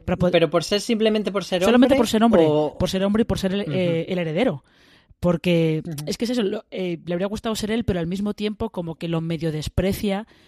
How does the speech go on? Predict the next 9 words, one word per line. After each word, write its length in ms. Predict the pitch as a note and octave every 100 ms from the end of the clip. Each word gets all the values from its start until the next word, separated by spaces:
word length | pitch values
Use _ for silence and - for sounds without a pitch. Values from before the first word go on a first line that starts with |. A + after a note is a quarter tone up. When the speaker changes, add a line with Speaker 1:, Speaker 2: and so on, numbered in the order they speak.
| _
Speaker 1:
por 120 | F3+
haberse 440 | E3+ F3 F#3 G3 F#3
hecho, 600 | - G3 F3+ F3 E3+ - -
eh, 120 | F3
guardia 380 | D3+ F3+ E3+ F3+
real 460 | E3+ E3+ F3+ F3 -
y 120 | F3+
por 180 | E3 D#3+
eso 400 | F3+ F#3 E3+